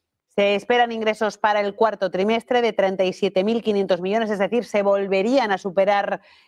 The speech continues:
máximos de ganancias históricos. Se prevé un margen bruto ajustado del cuatro por ciento para el cuarto trimestre del setenta y tres por ciento. Los envíos de producción de Blackwell comenzarán en el cuarto trimestre del año fiscal dos mil veinticinco.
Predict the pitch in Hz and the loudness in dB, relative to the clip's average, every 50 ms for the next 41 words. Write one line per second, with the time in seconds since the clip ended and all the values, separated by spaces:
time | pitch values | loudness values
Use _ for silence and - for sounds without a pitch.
0 | _ _ - 208 214 220 208 - - 214 202 202 196 196 196 196 190 185 190 - | _ _ -2 0 0 0 0 -2 -4 -4 0 0 2 2 2 2 0 -2 -4 -8
1 | - - 208 202 196 196 170 185 190 196 196 202 196 - 208 190 185 185 180 - | -12 -6 -2 0 0 2 2 0 0 0 -2 -2 -2 -2 0 2 2 2 0 -2
2 | - _ - 208 196 196 - - - 226 233 233 254 233 247 262 262 262 262 254 | -6 _ -4 -2 -2 -2 -2 0 2 2 4 2 0 0 2 2 2 2 2 0
3 | _ _ _ _ _ _ _ _ - 208 196 175 196 202 214 226 226 226 220 208 | _ _ _ _ _ _ _ _ -2 -2 0 2 2 2 2 2 0 0 0 0
4 | 202 196 - - - - - 202 196 190 196 190 185 190 175 190 208 208 202 208 | -2 -2 -6 -16 -12 -4 -2 0 0 0 0 -2 -2 0 2 2 2 2 2 0
5 | 185 - 185 180 - 185 185 185 180 170 - 180 175 175 180 165 170 170 175 - | -2 -2 -4 -4 -2 0 2 2 2 2 0 -2 0 0 -2 -2 -2 -4 -6 -4
6 | - 190 180 180 185 175 - 180 180 175 - 185 175 180 175 - - 208 202 196 | -2 -2 0 0 -2 0 0 0 0 0 0 0 0 0 0 0 2 2 2 2
7 | - 190 175 165 180 185 180 - - 185 175 180 170 - 180 170 - 175 175 175 | -2 -4 -4 -2 -2 -2 -2 0 0 0 0 0 0 -2 -4 -2 -2 -2 0 0
8 | 170 165 175 175 170 - - 170 165 - - 220 220 226 214 220 240 247 254 247 | -2 0 0 -2 -2 0 -2 -4 -2 -2 -2 -2 0 0 0 2 2 0 0 -2
9 | - _ _ _ _ _ _ - 196 202 190 196 202 196 214 233 247 233 220 220 | -8 _ _ _ _ _ _ 2 2 2 2 2 0 0 2 2 2 2 2 0
10 | 202 180 190 190 185 175 - - 196 190 185 180 170 160 196 208 208 202 202 247 | -4 0 0 2 0 0 0 0 -2 0 2 0 0 2 2 2 2 2 0 -2
11 | 262 262 - 214 202 190 185 165 - 185 180 190 190 190 185 180 175 175 175 170 | -2 -2 -2 -2 -2 -2 -2 0 0 0 2 2 0 -2 -2 -4 -2 -2 -2 -2
12 | 170 165 - 220 226 214 - - 175 156 170 175 180 170 170 - 180 180 170 165 | -2 0 2 0 0 0 0 -4 -4 -2 0 0 0 0 -2 0 0 0 2 2
13 | 170 170 175 175 165 - 175 165 - - 180 175 165 175 156 165 170 160 160 175 | 0 -2 0 -2 -2 -2 -4 -6 -2 -2 -2 0 0 0 -2 -2 -2 -2 -2 -2
14 | 196 233 220 - 233 220 214 - 226 226 220 | -2 -2 -2 -2 -2 -2 0 0 0 0 0